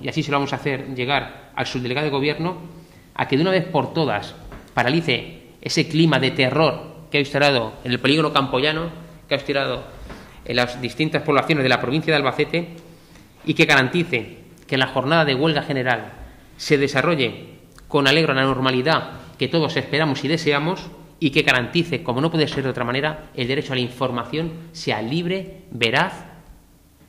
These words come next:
que yo creo que deja mucho que desear a día de hoy. Por lo tanto, vuelvo a repetir, la reunión que vamos a mantener con el subdelegado de gobierno la podemos enfocar en dos, en dos aspectos. Uno, que garantice el derecho a la información.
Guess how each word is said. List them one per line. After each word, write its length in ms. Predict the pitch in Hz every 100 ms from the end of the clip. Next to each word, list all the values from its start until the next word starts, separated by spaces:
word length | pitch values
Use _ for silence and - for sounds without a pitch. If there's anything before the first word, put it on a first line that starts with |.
| - - - _
que 100 | 127
yo 120 | 127
creo 200 | 135 135
que 80 | 131
deja 180 | 120 117
mucho 240 | 113 -
que 80 | 123
desear 220 | 107 113
a 20 |
día 140 | 104 98
de 100 | 104
hoy. 120 | - - - - - - - - - - -
Por 100 | 135
lo 120 | 135
tanto, 340 | 143 156 117 104 - - - - - _ _ - -
vuelvo 200 | 143 151
a 20 |
repetir, 460 | 139 123 131 113 - - - - - - _ _ _ _ _
la 200 | 131 131
reunión 340 | 131 131 151 170
que 60 |
vamos 180 | 175 160
a 60 | 160
mantener 380 | 151 143 127
con 100 | 123
el 80 | 123
subdelegado 380 | - 120 127 151
de 40 |
gobierno 240 | 147 156 156
la 80 | 131
podemos 260 | 147 139
enfocar 280 | 139 - 165
en 80 | 135
dos, 160 | 143
en 320 | 139 123 - 123
dos 200 | 151 -
aspectos. 520 | 131 123 - 113 - -
Uno, 560 | 170 135 85 - - -
que 100 | 135
garantice 380 | 120 120 143 135
el 40 |
derecho 220 | 123 127
a 20 | 120
la 60 |
información. 640 | 113 - 113 117 160 190